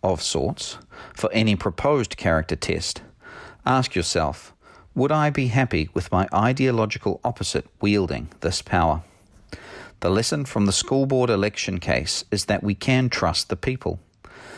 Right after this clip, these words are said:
The vote went ahead. Arps got two percent, a total of twenty-five votes, over one hundred votes less than the next closest candidate. This is the point of representative democracy.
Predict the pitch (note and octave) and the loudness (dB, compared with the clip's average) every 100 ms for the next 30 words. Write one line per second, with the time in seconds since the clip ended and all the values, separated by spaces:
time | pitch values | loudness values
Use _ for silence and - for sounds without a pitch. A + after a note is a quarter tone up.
0 | - - F2 G#2 A#2+ - A2 A2+ F#2+ D#2 | -10 -6 0 2 2 0 0 2 0 0
1 | - - - - - - - G2+ A2+ - | -2 -8 -16 -20 -20 -12 -2 0 0 -2
2 | - G2+ - - A#2 - - - C#2 - | -2 -2 -2 -4 -4 -2 -2 -2 -2 -4
3 | - - - - - - G2+ - D3 C3+ | -14 -20 -20 -20 -20 -6 -4 0 0 0
4 | - - - - - G#2+ - G#2+ - F2+ | -4 -6 -8 -6 0 0 0 -2 2 2
5 | E2+ E2 G2 D2+ - - - _ - - | 4 2 -2 -2 -4 -10 -12 _ -18 -16
6 | - - G2+ A2 G#2+ G2+ B2+ C#3 C3+ C3+ | -16 -4 0 0 0 0 0 0 0 0
7 | B2 A2+ A#2 G#2+ - A#2+ G2+ - - - | 0 2 0 0 0 0 0 -2 -8 -2
8 | G2 F2 E2+ F2+ G#2 - - F#2 E2 D#2+ | 0 2 2 0 -2 -6 -2 -2 0 -2
9 | - - G2 F2 E2 D#2+ - - _ - | -4 -2 0 2 2 0 -6 -20 _ -20
10 | _ _ _ _ _ _ G#2 C3+ C#3 - | _ _ _ _ _ _ -2 0 -2 -6
11 | - G2+ G2+ G2 - A2+ D2 - - E2+ | -4 -4 -4 -4 -2 0 -2 -6 -8 -2
12 | G2 - F#2 F2+ E2 - E2 - F2 F#2 | -2 -2 -2 0 -2 -2 -2 -2 0 0
13 | - G2+ F2 F#2+ | 0 -2 -2 -4